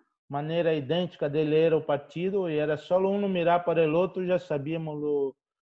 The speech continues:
lo que teníamos que hacer, ¿no? Entonces, eh, cuando Naibé no estaba, era más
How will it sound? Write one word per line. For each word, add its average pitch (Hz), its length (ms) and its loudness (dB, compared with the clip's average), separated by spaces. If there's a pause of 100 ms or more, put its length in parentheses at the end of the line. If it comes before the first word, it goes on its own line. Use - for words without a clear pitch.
(140)
lo 139 120 -2
que 143 140 -4
teníamos 147 440 -6
que 135 100 -2
hacer, 143 340 -4
¿no? 143 140 -8
Entonces, 143 880 -8 (480)
eh, 127 960 -2
cuando 156 300 0 (280)
Naibé 147 380 2
no 170 120 -2
estaba, 180 880 4 (300)
era 151 240 2
más 156 320 0